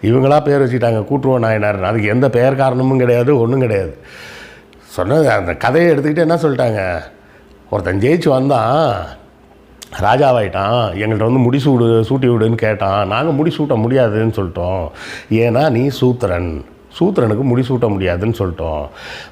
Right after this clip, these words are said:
சூத்திரனுக்கு முடிசூட்ட முடியாதுன்னு சொன்ன நீங்க ஓடி போயிட்டான் அப்படின்னு வேற எழுதி வச்சிருக்கிறீங்க அந்த கதையில.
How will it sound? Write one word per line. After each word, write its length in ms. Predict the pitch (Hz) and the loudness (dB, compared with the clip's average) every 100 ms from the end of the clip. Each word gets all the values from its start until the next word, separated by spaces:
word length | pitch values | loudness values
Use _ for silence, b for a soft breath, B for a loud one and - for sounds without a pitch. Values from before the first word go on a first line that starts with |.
| - | 0
சூத்திரனுக்கு 520 | 196 196 180 156 139 135 | 2 2 2 2 2 2
முடிசூட்ட 420 | 147 143 147 139 | 2 0 0 0
முடியாதுன்னு 440 | 131 131 131 127 123 | 2 2 2 2 0
சொன்ன 240 | 117 107 | 0 -2
நீங்க 760 | 98 101 92 92 104 113 113 117 B B B B - | -2 -2 0 0 2 2 0 -4 B B B B -2
ஓடி 240 | 135 185 | 2 2
போயிட்டான் 420 | 151 127 123 127 | 2 2 2 2
அப்படின்னு 220 | 113 110 | 0 0
வேற 220 | 110 120 127 | 0 2 2
எழுதி 260 | 120 117 | 2 0
வச்சிருக்கிறீங்க 480 | 104 95 90 90 85 | -2 -4 -4 -2 -2
அந்த 140 | 85 | -4
கதையில. 720 | 76 95 90 78 76 87 92 | -4 -2 -2 -2 -2 -2 -2